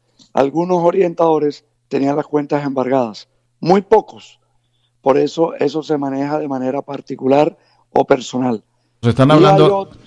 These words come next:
Speaker 2: doctor Izaza, nos están hablando los, eh, eh, orientadores vinculados a través de una empresa que se llama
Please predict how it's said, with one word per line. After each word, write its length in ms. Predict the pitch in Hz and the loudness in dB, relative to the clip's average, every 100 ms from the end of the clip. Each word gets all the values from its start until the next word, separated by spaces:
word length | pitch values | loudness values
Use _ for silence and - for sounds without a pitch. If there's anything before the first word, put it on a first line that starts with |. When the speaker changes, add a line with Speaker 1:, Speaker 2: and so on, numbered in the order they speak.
| _ | _
Speaker 2:
doctor 240 | 120 135 | 2 4
Izaza, 300 | 156 160 127 | 4 4 4
nos 100 | 120 | 4
están 220 | 113 131 143 | 4 4 2
hablando 340 | 139 143 151 | 4 2 2
los, 380 | 143 120 104 87 - - _ | 4 4 2 -2 -16 -20 _
eh, 240 | 110 110 117 | 0 0 0
eh, 200 | 117 113 | 0 2
orientadores 500 | 113 117 113 117 139 | 4 2 2 2 2
vinculados 440 | 147 123 117 127 | 0 0 2 4
a 80 | 143 | 2
través 320 | 113 117 127 | 2 0 2
de 100 | 127 | 0
una 160 | 135 139 | -2 -2
empresa 320 | 131 135 127 | -2 -2 -2
que 100 | 123 | -2
se 60 | 117 | 0
llama 460 | 117 131 131 - | 0 0 -4 -14